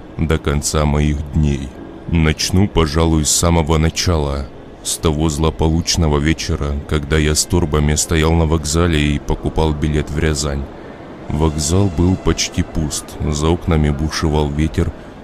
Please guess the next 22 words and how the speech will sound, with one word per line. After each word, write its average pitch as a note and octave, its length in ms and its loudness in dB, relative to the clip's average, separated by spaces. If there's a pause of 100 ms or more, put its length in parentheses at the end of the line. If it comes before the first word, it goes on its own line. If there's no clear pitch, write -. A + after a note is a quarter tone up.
и F#2 100 2
пробивал D#2 600 2
через D#2+ 360 2
одежду D#2 460 0
все E2+ 240 0
тело, D2 480 -2 (320)
отчего E2+ 540 2
не D2 180 4
особо D#2 460 0
хотелось D2+ 480 -4
выходить D2+ 480 -4
на D#2+ 100 4
улицу. C#2+ 480 -2 (680)
Зачем D#2+ 500 2
в F#2 60 4
Рязань F#2 360 4
еду? D2 380 0 (680)
У - 20 0
меня E2 320 4
там F#2+ 300 2
бабушка D#2 560 0
жила, D2+ 340 0